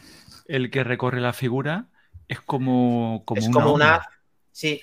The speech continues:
Speaker 2: es
Speaker 1: Como
Speaker 2: como
Speaker 1: una
Speaker 2: una
Speaker 1: haz.
Speaker 2: onda. Sí, es similar, pero no eres exactamente lo que tú nos
Speaker 1: Y da
Speaker 2: mostraste
Speaker 1: como un
Speaker 2: en el
Speaker 1: brillo. Y,
Speaker 2: Sí.
Speaker 1: y me ha dado a mí la sensación de que el recorte, bueno, aparte del efecto este que estarán probando varios y el que más les guste,
Speaker 2: Sí.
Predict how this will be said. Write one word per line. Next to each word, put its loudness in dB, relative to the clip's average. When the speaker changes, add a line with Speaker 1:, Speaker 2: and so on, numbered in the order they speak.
Speaker 2:
es -6
Speaker 1:
Como 2
Speaker 2:
como 6
Speaker 1:
una 8
Speaker 2:
una 4
Speaker 1:
haz. 4
Speaker 2:
onda. -2
Sí, -2
es 2
similar, 4
pero 0
no 2
eres 2
exactamente 2
lo 0
que 2
tú -4
nos -4
Speaker 1:
Y 0
da 6
Speaker 2:
mostraste 0
Speaker 1:
como 4
un 2
Speaker 2:
en 2
el 4
Speaker 1:
brillo. 2
Y, -2
Speaker 2:
Sí. 0
Speaker 1:
y 0
me -4
ha -4
dado -2
a 0
mí -2
la -4
sensación -6
de -4
que -2
el 0
recorte, -6
bueno, -4
aparte -6
del -2
efecto -6
este -8
que -10
estarán -6
probando -4
varios -4
y -6
el -8
que -8
más -4
les -4
guste, -2
Speaker 2:
Sí. -20